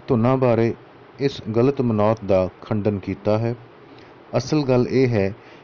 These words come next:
ਕਿ ਗੁਰੂ ਗ੍ਰੰਥ ਸਾਹਿਬ ਦੀ ਸੰਪਾਦਨਾ ਸਮੇਂ ਹੀ ਗੁਰੂ ਅਰਜਨ ਪਾਤਸ਼ਾਹ ਨੇ ਧੁਨਾਂ ਨੂੰ ਵੀ ਪੜਚੋਲ ਪੜਤਾਲ ਕੇ ਲੋੜ ਅਨੁਸਾਰ ਨੌ ਵਾਰਾਂ ਉੱਤੇ ਚੜ੍ਹਾ ਦਿੱਤਾ ਸੀ।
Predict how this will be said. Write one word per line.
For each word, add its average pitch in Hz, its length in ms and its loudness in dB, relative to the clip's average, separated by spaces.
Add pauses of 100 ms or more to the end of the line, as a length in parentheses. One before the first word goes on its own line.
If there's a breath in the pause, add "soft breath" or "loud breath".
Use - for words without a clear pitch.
(120)
ਕਿ 127 120 2
ਗੁਰੂ 127 340 -2 (100)
ਗ੍ਰੰਥ 123 260 0
ਸਾਹਿਬ 113 460 0
ਦੀ 107 220 0 (260)
ਸੰਪਾਦਨਾ 110 720 0
ਸਮੇਂ 110 380 -2 (680 loud breath)
ਹੀ 101 280 0 (480)
ਗੁਰੂ 117 280 2
ਅਰਜਨ 113 280 0
ਪਾਤਸ਼ਾਹ 113 540 0
ਨੇ 90 200 -4 (260)
ਧੁਨਾਂ 113 300 2
ਨੂੰ 117 260 0
ਵੀ 90 220 -4 (580 loud breath)
ਪੜਚੋਲ 117 640 0 (580)
ਪੜਤਾਲ 104 520 2
ਕੇ 98 280 -2 (960)
ਲੋੜ 123 320 4
ਅਨੁਸਾਰ 104 560 0 (220)
ਨੌ 110 300 2
ਵਾਰਾਂ 104 300 4
ਉੱਤੇ 101 520 -2
ਚੜ੍ਹਾ 107 300 0
ਦਿੱਤਾ 98 340 -2
ਸੀ। 120 260 -6